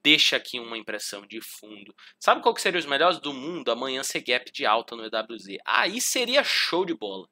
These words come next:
A bev. A bev continua caindo a D R. Impressionante, né?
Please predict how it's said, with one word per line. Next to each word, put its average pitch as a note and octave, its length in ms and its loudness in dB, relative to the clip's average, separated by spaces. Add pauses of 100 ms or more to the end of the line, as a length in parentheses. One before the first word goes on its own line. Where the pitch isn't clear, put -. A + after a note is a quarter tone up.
(640)
A A#3 120 6
bev. D3 560 6
A E3+ 120 2
bev A#3+ 280 2
continua B3 560 -6
caindo A3 380 -2
a A3 40 -2
D D#3+ 120 -2
R. C#3 380 2 (120)
Impressionante, D3+ 920 -6 (460)
né? B2 180 -8